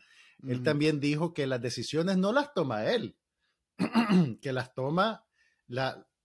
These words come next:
Speaker 1: la directiva, los socios miembros del becie,
Speaker 2: Sí.
Speaker 1: que son, que son, no me acuerdo si eran veintiún países.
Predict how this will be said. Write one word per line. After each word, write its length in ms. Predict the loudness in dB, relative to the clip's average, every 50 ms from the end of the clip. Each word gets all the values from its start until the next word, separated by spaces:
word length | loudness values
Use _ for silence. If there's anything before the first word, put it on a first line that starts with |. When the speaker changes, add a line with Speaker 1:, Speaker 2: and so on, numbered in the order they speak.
| _
Speaker 1:
la 240 | -8 -4 -2 0 0
directiva, 580 | 2 6 6 8 8 8 6 4 4 4 4 4
los 280 | 2 0 -2 -4 -2
socios 420 | -2 0 0 0 0 2 2 2 2
miembros 360 | 2 2 2 2 0 0 0
del 160 | 2 0 2
becie, 420 | 2 4 4 4 4 4 2 2
Speaker 2:
Sí. 20 | -2
Speaker 1:
que 100 | -4 -8
son, 460 | -4 -2 -2 0 0 0 -2 -4 -8 -10 _ _ -20 -20 _ _ _ _
que 80 | -14
son, 300 | -10 -8 -8 -8 -6 -6 -4
no 80 | -4
me 100 | -4 -4
acuerdo 260 | -2 -2 -2 -2 -2 -4
si 100 | -4 -4
eran 160 | -4 -2 -4
veintiún 340 | -4 -4 -4 -4 -6 -6 -4
países. 520 | -2 -2 -2 -4 -4 -6 -8 -10 -12 -14